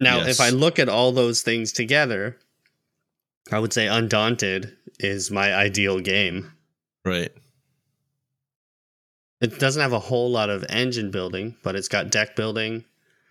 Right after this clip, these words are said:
Speaker 1: I guess the asymmetry isn't, isn't there. I mean, it is asymmetrical, but not, not in a, a crazy way that I would love to have.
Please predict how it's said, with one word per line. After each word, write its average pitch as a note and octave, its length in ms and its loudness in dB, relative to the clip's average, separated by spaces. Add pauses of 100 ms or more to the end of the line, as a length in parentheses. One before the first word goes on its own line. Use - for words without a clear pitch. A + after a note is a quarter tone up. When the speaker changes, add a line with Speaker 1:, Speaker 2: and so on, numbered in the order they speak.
(340)
Speaker 1:
I - 80 -2
guess D3 220 0
the E2+ 100 -2
asymmetry G#2+ 540 -2
isn't, G2 280 -8 (240)
isn't G2+ 300 -6
there. F#2+ 540 -4
I C3+ 100 -2
mean, C3 220 -4
it A#2+ 240 2
is A#2+ 180 0
asymmetrical, G2+ 880 -2
but F2+ 200 -4
not, G2+ 360 -4 (440)
not A#2 180 2
in A#2 140 -4
a, G2 420 -2 (140)
a G#2 80 -10
crazy A#2+ 480 0
way A#2 540 -2
that G#2+ 180 -4 (200)
I G2+ 120 -2
would G2 200 -8
love G2 240 -2
to G#2 120 -2
have. B2 400 -6